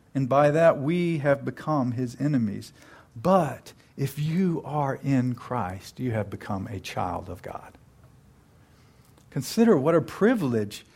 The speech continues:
this is. Though we have earned enemy status, he has made us sons by the blood of Christ. This is priceless. This is a priceless privilege to be a child of God.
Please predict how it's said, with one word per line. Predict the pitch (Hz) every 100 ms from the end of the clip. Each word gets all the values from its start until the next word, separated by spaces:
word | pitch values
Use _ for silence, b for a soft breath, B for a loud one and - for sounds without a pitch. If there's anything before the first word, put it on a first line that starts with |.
| b -
this | 135 190 - -
is. | 202 240 151 104 98 - b 131
Though | 170 226
we | 226 202
have | 180 156 -
earned | 185 240 233 170 165 165 - b b b _
enemy | 190 262 254 165
status, | - - 135 147 165
he | - 226 208
has | 190 180 165 - b b b _
made | 139 165 175
us | 165 156
sons | - 170 170 127 107 -
by | 123 117
the |
blood | 107 120 117
of | -
Christ. | - 120 107 - - - _ _ _ _ _ _ _ _
This | 185 -
is | 117
priceless. | - - - 127 123 - 110 -
This | 160 165
is | 156 139
a | 127
priceless | 117 - - 160 165 - 160 160 156 - B B B
privilege | - - 185 160 104 95 - -
to | - 117
be | 135 120
a | 113
child | 107 - 104 98 101
of | 101
God. | 101 98